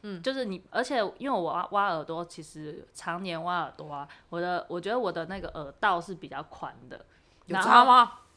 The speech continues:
Speaker 2: 我是可以直接直通我的耳膜，
Speaker 1: 哦。
Speaker 2: 然后就是我有给我男朋友看过，就是我只要把我耳朵拉开一点，
Speaker 1: 嗯。
Speaker 2: 然后就是他用灯照的话，他可以直接直通通的看到我的耳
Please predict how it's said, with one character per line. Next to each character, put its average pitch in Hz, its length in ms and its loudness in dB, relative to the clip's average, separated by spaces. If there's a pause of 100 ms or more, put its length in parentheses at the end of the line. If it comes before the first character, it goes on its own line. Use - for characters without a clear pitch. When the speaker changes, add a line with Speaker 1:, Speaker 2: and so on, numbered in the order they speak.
Speaker 2:
我 208 200 0
是 302 120 -6
可 277 160 0
以 208 80 2
直 175 280 -12
接 190 440 -4
直 175 240 -10
通 190 380 -6
我 147 180 -10
的 139 100 -12
耳 143 220 -14
膜， 165 400 -20 (160)
Speaker 1:
哦。 190 280 -6
Speaker 2:
然 208 120 6
后 254 180 6
就 233 120 0
是 233 480 -4
我 190 140 2
有 226 100 -2
给 190 160 -4
我 156 140 -4
男 147 200 -10
朋 175 80 -10
友 156 120 -8
看 151 320 -10
过， 160 180 -4
就 185 100 -8
是 214 220 -4 (220)
我 180 120 -4
只 185 120 -8
要 170 160 0
把 160 200 -2
我 156 120 -4
耳 147 300 -10
朵 175 300 -4 (300)
拉 175 180 -2
开 165 280 -8
一 156 100 -8
点， - 300 -14 (100)
Speaker 1:
嗯。 185 180 -2
Speaker 2:
然 170 160 0
后 202 220 0
就 190 140 -8
是 190 100 -10
他 175 260 -6
用 170 260 -6 (120)
灯 156 240 -8
照 151 200 -2
的 - 120 -12
话， 180 160 -4
他 196 140 -4
可 214 120 -10
以 175 80 -4
直 185 280 -12
接 208 200 -2
直 208 160 -10
通 185 260 -8
通 180 180 -10
的 151 100 -12
看 160 200 -12
到 160 120 -8
我 - 80 -12
的 - 120 -14
耳 - 160 -16